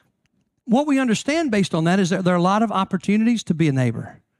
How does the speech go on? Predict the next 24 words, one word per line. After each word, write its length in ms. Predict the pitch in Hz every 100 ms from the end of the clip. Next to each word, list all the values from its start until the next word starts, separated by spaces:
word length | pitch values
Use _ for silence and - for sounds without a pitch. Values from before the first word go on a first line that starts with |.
| _ _ -
All 80 |
right, 140 | 175 175
so 100 | 190
let's 240 | 190 175
move 220 | 196 190
forward 260 | - 170 147
from 120 | 160
there. 140 | 147 127
Number 200 | 160 160
two, 280 | 208 143 117 _ _ _ -
listen 200 | 233 208
how 100 | 160
quickly 320 | - 165 143
y'all 160 | 131 127
are 20 |
listening 340 | 170 - 131
tonight. 360 | 120 120 110 110 _ _ _ _ _ -
<clears throat> 260 | 247 180
Some 200 | 147 190
of 40 | 233
y'all 140 | 160
slept 280 | 131 175 127
really 240 | 208 254
well. 420 | 165 139 120 101